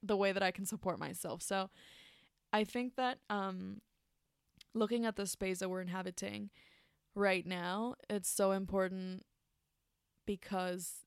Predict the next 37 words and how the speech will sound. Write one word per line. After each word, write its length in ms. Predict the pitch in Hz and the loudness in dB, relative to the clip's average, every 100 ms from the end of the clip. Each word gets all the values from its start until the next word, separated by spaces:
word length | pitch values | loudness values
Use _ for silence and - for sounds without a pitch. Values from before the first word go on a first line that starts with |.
| _ | _
that's 360 | 202 185 - - | -2 0 -2 -6
the 160 | - | -4
way 400 | 185 190 175 196 | -2 -2 -4 -4
that 160 | 214 220 | -4 -4
we've 200 | 190 180 | -4 -4
been 180 | 185 185 | -6 -6
kind 240 | 202 185 | -6 -4
of, 120 | 190 | -4
like, 540 | 190 180 92 - - - _ _ _ _ _ _ | -6 -6 -8 -10 -18 -20 _ _ _ _ _ _
um, 380 | 190 180 185 - - _ - | -6 -6 -8 -14 -20 _ -8
setting 400 | - 196 190 185 | -4 -2 -4 -8
the 80 | |
tone 640 | - - 190 185 208 254 320 - | -10 -10 -8 -6 -6 -6 -10 -12
for 400 | - 214 196 190 | -8 -6 -4 -4
how 140 | 180 | -6
we 120 | 190 190 | -6 -4
show 280 | - 190 | -4 -4
up 140 | 190 190 | -6 -6
in 80 | 196 | -8
the 80 | |
world 500 | 190 185 180 185 190 - | -8 -8 -8 -8 -10 -12
externally. 760 | - - 190 185 196 214 294 - - - - - - _ _ | -12 -10 -8 -8 -8 -8 -8 -12 -20 -20 -20 -20 -20 _ _
So 760 | - - 220 208 208 202 202 - | -2 0 4 4 4 2 -2 0
when 180 | 214 | 0
I 100 | 202 | 2
started 260 | 208 247 233 | 0 -2 0
feeling 260 | 220 208 202 | 0 0 0
super 300 | 214 202 190 | -2 -2 -4
stressed 480 | - 185 180 - | -2 -2 -2 -2
and 240 | 180 175 175 | -4 -6 -6
anxious 480 | 180 180 - 180 180 | -6 -4 -2 -2 -4
and, 80 | |
like, 160 | 180 180 | -8 -8
with 100 | 196 - | -10 -6
lots 420 | 185 180 185 - | -4 -4 -4 -6
going 340 | 185 185 190 | -4 -4 -2
on, 440 | 175 170 175 185 | -2 -2 -4 -6